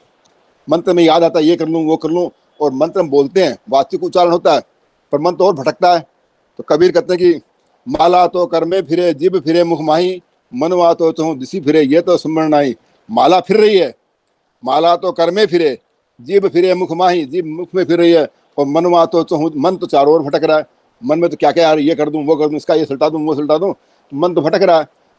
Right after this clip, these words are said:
ये तो स्मरण, ये तो भगवान का स्मरण नहीं हुआ। मंत्र को जब हम जप करें तो उसमें तल्लीन होना जरूरी, एकाग्रता उसमें होनी चाहिए। चित्त की एकाग्रता असंभव होती है। "चंचलम मे मन कृष्ण परमार्थी बलवत दृढ़म",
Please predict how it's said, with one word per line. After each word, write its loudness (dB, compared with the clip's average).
ये 2
तो -2
स्मरण, 0
ये 4
तो -4
भगवान 2
का 0
स्मरण -4
नहीं 2
हुआ। 2
मंत्र 0
को 2
जब 2
हम -2
जप 0
करें -2
तो 4
उसमें -2
तल्लीन 4
होना 2
जरूरी, -2
एकाग्रता -2
उसमें -4
होनी -6
चाहिए। -12
चित्त -2
की 0
एकाग्रता 2
असंभव -6
होती -6
है। -12
"चंचलम 0
मे -2
मन -2
कृष्ण -6
परमार्थी 0
बलवत 0
दृढ़म", -2